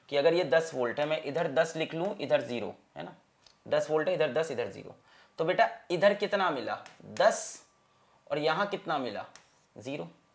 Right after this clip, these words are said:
नहीं समझे भैया, दस वोल्ट का पोटेंशियल डिफरेंस, ये दोनों तो पैरेलल कॉम्बिनेशन है ना, मतलब ये पूरा और ये पूरा पैरेलल है कि नहीं है? बिल्कुल है। तो दस वोल्ट इसको भी मिल रहा है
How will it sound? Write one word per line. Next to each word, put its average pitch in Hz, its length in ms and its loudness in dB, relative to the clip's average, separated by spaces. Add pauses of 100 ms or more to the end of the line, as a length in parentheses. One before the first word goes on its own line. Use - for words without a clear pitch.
(640)
नहीं 156 140 2
समझे 107 320 -4 (420)
भैया, 127 220 0
दस 160 340 4
वोल्ट 160 220 4
का 180 100 4
पोटेंशियल 160 580 0
डिफरेंस, 139 600 -4 (240)
ये 131 120 2
दोनों 165 260 6
तो 180 100 2
पैरेलल 170 400 8
कॉम्बिनेशन 147 680 0
है 127 160 0
ना, 190 180 -4 (400)
मतलब 139 260 0
ये 139 220 6
पूरा 156 360 6
और - 300 2
ये 156 180 2
पूरा 139 300 0
पैरेलल 143 460 4
है 175 160 6
कि 190 160 -2
नहीं 107 200 -4
है? 98 240 -10
बिल्कुल 135 320 -4
है। 135 160 -12 (400)
तो - 40 -4
दस 175 280 8
वोल्ट 190 400 6
इसको 196 300 2
भी 214 120 4
मिल 208 220 4
रहा 208 240 6
है 226 240 4